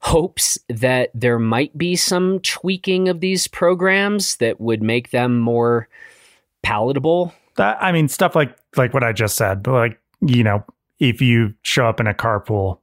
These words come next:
Speaker 2: then you can get a Fast Pass or some other sort of bonus. Something like that would make this feel better. Um, I, the thing is, all the uproar hasn't done anything. They're, they're moving forward with it. So, so we'll see. We'll see what,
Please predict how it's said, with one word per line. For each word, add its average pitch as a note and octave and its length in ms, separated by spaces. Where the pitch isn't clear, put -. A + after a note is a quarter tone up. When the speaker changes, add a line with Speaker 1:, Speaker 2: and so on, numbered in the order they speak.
Speaker 2:
then G2+ 560
you G#2+ 260
can G#2 180
get G2 160
a G2 60
Fast G2 320
Pass G2 340
or G#2+ 220
some G#2 220
other G2+ 180
sort C3 240
of A#2 80
bonus. A#2 320
Something D3+ 220
like A#2 200
that G2+ 300
would A2 220
make A2+ 200
this A2 140
feel A#2 200
better. G#2+ 360
Um, G#2 300
I, G2+ 340
the A2 80
thing G#2+ 240
is, A#2+ 180
all A2 140
the G#2+ 100
uproar B2 560
hasn't A#2 300
done A#2+ 180
anything. A2+ 540
They're, G2+ 300
they're G#2+ 180
moving A2 320
forward A#2 340
with G2+ 140
it. G#2+ 160
So, G2+ 340
so - 140
we'll C#3 100
see. C#3 320
We'll C#3 100
see C3 300
what, A#2+ 260